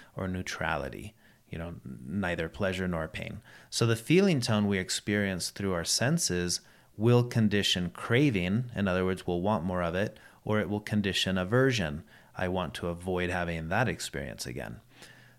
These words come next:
Uh, so think about that with each of the six senses. So the third aggregate here is called perception. And this is the faculty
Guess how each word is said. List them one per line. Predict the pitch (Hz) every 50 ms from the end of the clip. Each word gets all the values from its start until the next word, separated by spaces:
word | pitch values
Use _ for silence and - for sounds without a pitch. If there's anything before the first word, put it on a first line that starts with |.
| _ _ -
Uh, | 82 82 80 76 80 -
so | - - 113 104
think | - - 185 196 -
about | 180 117 104 95 90 - -
that | - 90 90 90 87 - -
with | 117 98 101 101 98 98 98 92 - - -
each | 110 98 - - -
of | 92 87
the | - 85
six | - - - 80 - - -
senses. | - 95 87 78 - - - - - - - _ _ _ - _ _ _ _ _ _ _ _ _ _ _ _ _ _ - _ -
So | - - - 127
the | 117 123 107
third | - - - - 151 165 180 185 185 - -
aggregate | 117 120 120 123 123 120 107 92 98 92 90 - -
here | - 104 90 85 85 85 90 110 - - - - - - -
is | - 95 92 87
called | - - - 101 95 92 82 -
perception. | - - 92 - - - 107 - - - - 80 76 76 113 - - - - - - - - - - - - - - - -
And | - 110 110 110
this | 131 165 170 - - - -
is | 120 117 117 113 113 107 104 -
the | - 90
faculty | - - - - 113 113 120 123 123 120 107 - - 101 98 95 95 95 90